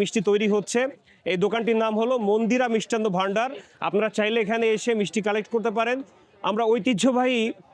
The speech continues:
বালিশ মিষ্টি দেখতে পাচ্ছি, একটু দেখাতে চাই আপনাদেরকে। এই যে, আহ, এখানে দাদারা তৈরি করছেন বালিশ মিষ্টি, একটু কাছে থেকে দেখাবো আমরা। এ-,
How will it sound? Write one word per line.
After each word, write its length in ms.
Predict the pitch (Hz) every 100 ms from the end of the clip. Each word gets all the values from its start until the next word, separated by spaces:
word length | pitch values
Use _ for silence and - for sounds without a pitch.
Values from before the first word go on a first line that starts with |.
| _ _
বালিশ 420 | 131 131 247 311 262
মিষ্টি 240 | 285 269 269
দেখতে 260 | 254 -
পাচ্ছি, 240 | 233 240 254
একটু 140 | 202 220
দেখাতে 260 | 247 320 285
চাই 160 | 233 214
আপনাদেরকে। 460 | 175 196 180 175 285 - - -
এই 140 | 196
যে, 140 | 190 220
আহ, 760 | 277 - _ _ - 156 160 165
এখানে 200 | 175 214
দাদারা 360 | 208 190 208 220
তৈরি 260 | 220 214 226
করছেন 380 | 226 196 247 277 233
বালিশ 200 | 190 208 208
মিষ্টি, 220 | 208 -
একটু 160 | 233 233
কাছে 240 | 220 202 220
থেকে 180 | 240
দেখাবো 320 | 226 220 220 214
আমরা। 220 | 208 220 294 _ _ _ _ _ _ _ -
এ-, 120 | 156